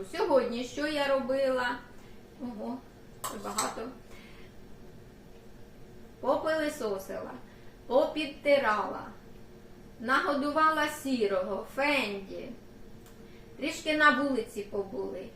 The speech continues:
ну, як завжди. І так і день проходить. Відзняла відео.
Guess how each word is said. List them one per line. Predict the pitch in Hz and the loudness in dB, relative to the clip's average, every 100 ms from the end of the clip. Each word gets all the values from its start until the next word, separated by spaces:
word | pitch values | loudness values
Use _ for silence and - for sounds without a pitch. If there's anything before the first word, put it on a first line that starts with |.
| - | -4
ну, | 523 | 2
як | 415 226 208 | 4 4 2
завжди. | 381 - 403 - - - - - - - - - - - - - - - - - - - - - - - - - - - | 0 0 -2 -8 -10 -12 -14 -16 -16 -18 -18 -18 -18 -18 -18 -18 -18 -18 -18 -18 -18 -18 -20 -18 -18 -18 -18 -18 -18 -10
І | 262 | -8
так | 302 311 320 | 2 2 2
і | 262 | 4
день | 254 240 233 | 4 4 -2
проходить. | 226 202 - 190 196 190 240 - - - - - - - - - - - - - - | -4 -6 -4 -4 -4 -6 -6 -10 -16 -18 -18 -18 -18 -18 -18 -18 -18 -18 -18 -16 -8
Відзняла | 254 233 285 285 311 320 | -4 0 2 6 8 8
відео. | 240 247 240 220 233 226 | 6 0 -2 0 0 0